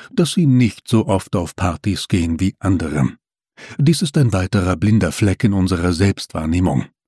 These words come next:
Wie stehen wir im Vergleich zu anderen da und inwieweit haben wir ein erfülltes Sozialleben? Die meisten Menschen fühlen sich vergleichsweise einsam, was, wie wir gesehen haben, eine potenziell ungesunde soziale Situation darstellt.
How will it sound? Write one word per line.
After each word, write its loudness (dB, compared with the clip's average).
Wie 4
stehen 2
wir 2
im 4
Vergleich 0
zu 0
anderen 0
da 0
und 2
inwieweit 2
haben 4
wir 2
ein 2
erfülltes -2
Sozialleben? 0
Die 4
meisten 2
Menschen 2
fühlen 2
sich 0
vergleichsweise 2
einsam, 2
was, 0
wie 4
wir 2
gesehen 2
haben, 4
eine 4
potenziell 2
ungesunde 4
soziale 0
Situation 0
darstellt. -4